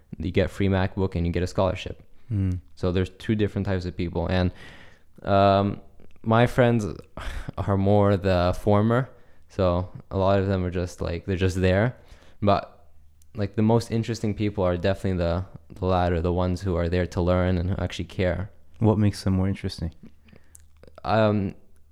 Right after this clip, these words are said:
Speaker 1: I don't know if they're smarter. They just put up, they just seem smarter, seem more intelligent. So when you talk to them, it's more interesting. You have better conversations. But when you just talk to your fr-, like, my friends, when you talk to my friends, like, they're all super smart, street smart, but, like, I can't talk to them about, like, what we did in class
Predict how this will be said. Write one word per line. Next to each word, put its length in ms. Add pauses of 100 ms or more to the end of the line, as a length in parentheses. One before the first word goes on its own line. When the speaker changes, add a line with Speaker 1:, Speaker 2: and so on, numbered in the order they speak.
(180)
Speaker 1:
I 100
don't 120
know 80
if 100
they're 120
smarter. 600
They 80
just 240
put 140
up, 140
they 100
just 240
seem 500
smarter, 440
seem 240
more 260
intelligent. 720
So 100
when 180
you 100
talk 300
to 80
them, 180
it's 160
more 220
interesting. 440
You 60
have 140
better 200
conversations. 800
But 240 (380)
when 320 (280)
you 120
just 120
talk 200
to 100
your 80
fr-, 180
like, 160
my 180
friends, 260
when 80
you 20
talk 200
to 60
my 100
friends, 280
like, 140 (600)
they're 220
all 220
super 360
smart, 440
street 340
smart, 480
but, 160
like, 220
I 80
can't 240
talk 220
to 40
them 140
about, 140
like, 120
what 140
we 100
did 140
in 100
class 480